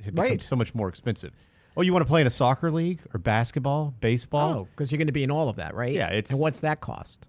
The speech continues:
Speaker 1: Uh, it's not cheap.
Speaker 2: Right?
Speaker 1: And then
Speaker 2: Dance lessons, piano lessons.
Speaker 1: But it's not
Speaker 2: Uh,
Speaker 1: just that. It's the, all the, the other things that you add on to it, right?
Speaker 2: Mm-hmm.
Speaker 1: Oh, wait. Oh, you need a, you need new shoes. You need a bat. You need a glove. You need, it starts adding up extremely quickly. And most people aren't
Speaker 2: Mm-hmm.
Speaker 1: budgeting for those,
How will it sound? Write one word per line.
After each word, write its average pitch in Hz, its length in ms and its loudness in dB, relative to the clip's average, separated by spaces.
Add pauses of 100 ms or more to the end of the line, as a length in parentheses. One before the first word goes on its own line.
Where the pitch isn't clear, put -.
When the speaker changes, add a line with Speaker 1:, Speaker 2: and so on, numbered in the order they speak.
(140)
Speaker 1:
Uh, 98 60 -4
it's 98 320 -2
not 117 180 4
cheap. - 220 0
Speaker 2:
Right? 143 160 4
Speaker 1:
And 127 80 4
then 156 80 6
Speaker 2:
Dance 160 240 2
lessons, 120 340 -4
piano 156 420 -2
lessons. 107 640 -6
Speaker 1:
But 165 120 4
it's 131 100 -2
not 160 220 4
Speaker 2:
Uh, - 20 2
Speaker 1:
just 135 200 2
that. 147 200 4
It's 110 200 0
the, 120 140 -2
all 123 240 2
the, 110 440 -4 (260)
the 110 160 -4
other 123 200 2
things 131 240 2
that 117 160 -2
you 123 80 -8
add 117 180 0
on 117 240 0
to - 160 -8
it, 101 60 -4
right? 101 220 0
Speaker 2:
Mm-hmm. 113 80 0
Speaker 1:
Oh, 110 160 0 (100)
wait. 107 240 -2
Oh, 135 100 0
you 139 140 -2
need 151 160 0
a, 98 180 -4
you 165 80 -8
need 123 140 -2
new 104 100 0
shoes. 117 400 -4
You 120 60 -6
need 113 140 0
a 110 40 -4
bat. 123 320 -2
You 110 100 -8
need 117 120 -2
a 117 40 -4
glove. 120 380 -2
You 113 80 -2
need, 110 200 0 (300)
it 196 100 -2
starts - 260 2
adding 117 320 2
up 190 180 2
extremely 113 380 -2
quickly. 151 320 -2
And 110 80 2
most 160 180 2
people 127 220 0
aren't 160 180 2
Speaker 2:
Mm-hmm. 160 300 -2
Speaker 1:
budgeting 117 100 -2
for 123 140 -2
those, 104 260 0